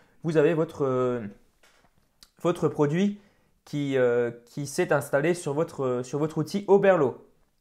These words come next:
Donc là, je vous invite à modifier le nom. Vous pourrez également modifier la, la description. Je vous invite à faire des descriptions qui soient détaillées, qui soient, qui soient vraiment le,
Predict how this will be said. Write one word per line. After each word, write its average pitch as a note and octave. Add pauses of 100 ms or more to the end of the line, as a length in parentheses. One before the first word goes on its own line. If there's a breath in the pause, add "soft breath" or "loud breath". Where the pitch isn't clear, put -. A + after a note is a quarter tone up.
(280)
Donc D3+
là, F#3+
je F3+
vous F3
invite F3+
à E3+
modifier F3
le E3
nom. G3
Vous D3+
pourrez C3
également C3+ (360 loud breath)
modifier D#3
la, C#3
la C#3
description. D#3+
Je D#3+
vous C#3
invite C#3
à C#3
faire C#3+
des C3+
descriptions D3+
qui D3+
soient C3
détaillées, D#3+
qui D#3+
soient, C3 (840 soft breath)
qui C#3
soient C#3+
vraiment D3+
le, B2+